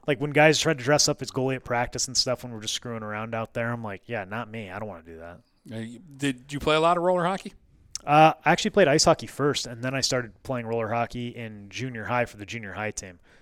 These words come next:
Speaker 1: So, uh, I played junior high roller hockey and high school roller hockey, and, uh, actually, I play. I've been playing every Sunday down in Flint with, uh, Paul Arnott, and, uh, Stoya goes down there, Dalton J goes down there, Federle goes down there sometimes. So,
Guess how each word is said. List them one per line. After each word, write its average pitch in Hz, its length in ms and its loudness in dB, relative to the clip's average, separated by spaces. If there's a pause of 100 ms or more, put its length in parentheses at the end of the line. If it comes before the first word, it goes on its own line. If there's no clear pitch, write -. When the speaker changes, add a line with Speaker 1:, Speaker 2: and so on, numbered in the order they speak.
Speaker 1:
So, 98 380 -4
uh, 92 60 -4
I 98 160 -4
played 160 180 4
junior 147 240 -4
high 139 320 0
roller 135 260 0
hockey 131 280 -2
and 98 80 -10
high 117 100 -4
school 123 220 -2
roller 123 240 -2
hockey, 123 320 -4
and, 101 260 -12
uh, 92 280 -6 (440)
actually, 135 260 2
I 131 40 0
play. 147 360 4 (180)
I've 113 120 -12
been 127 100 -8
playing 143 260 -4
every 117 140 -6
Sunday 139 380 -2
down 107 180 -6
in 98 80 -12
Flint 127 400 -8
with, 107 260 -12
uh, 95 240 -4
Paul 127 280 0
Arnott, 117 440 -2
and, 107 260 -16
uh, 95 300 -6 (440)
Stoya 131 420 0
goes 120 180 -4
down 120 280 -4
there, 117 120 -2
Dalton 120 260 -4
J 117 200 -6
goes 110 200 -8
down 117 260 -6
there, 113 120 -8
Federle 113 460 -6
goes 110 180 -8
down 117 220 -8
there 113 140 -8
sometimes. 113 580 -6
So, 90 360 -2